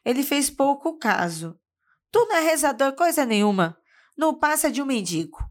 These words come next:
Tio João virou-se para o valentão e perguntou:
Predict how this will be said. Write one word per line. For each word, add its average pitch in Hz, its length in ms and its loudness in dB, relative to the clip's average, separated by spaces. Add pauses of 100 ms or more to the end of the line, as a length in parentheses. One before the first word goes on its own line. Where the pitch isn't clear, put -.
(960)
Tio 247 200 0
João 226 280 0
virou-se 214 800 2
para 285 260 2
o 262 40 -2
valentão 240 500 2
e 247 60 0
perguntou: 220 760 0